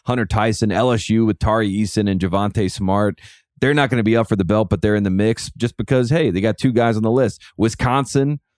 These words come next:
um, I cannot believe I had to put these two names down, but Micah Potter, who was former Ohio State transfer, Johnny Davis. Will Johnny Davis ever figure it out? He's another one that I have on my list of, like, whoa, that might be a brutal one when we look back in our redraftables in the future.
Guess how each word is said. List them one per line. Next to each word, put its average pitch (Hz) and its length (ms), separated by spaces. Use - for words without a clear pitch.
um, 90 440
I 104 160
cannot 120 280
believe 113 280
I 107 80
had 110 120
to 104 60
put 120 160
these 113 140
two 117 160
names 101 260
down, 104 280
but 95 100
Micah 110 240
Potter, 113 520
who 101 100
was 98 200
former 110 380
Ohio 104 260
State 104 240
transfer, 104 420
Johnny 110 360
Davis. 107 500
Will 165 180
Johnny 143 320
Davis 110 380
ever 101 180
figure 87 300
it 78 80
out? 85 320
He's 151 180
another 127 300
one 107 160
that 101 100
I 104 100
have 107 140
on 101 80
my 95 140
list 95 320
of, 90 100
like, 85 220
whoa, 90 300
that 95 180
might 95 160
be 95 100
a 90 60
brutal 90 340
one 78 220
when 95 160
we 90 80
look 90 180
back 90 260
in 87 120
our 85 80
redraftables 87 720
in 78 80
the - 80
future. - 320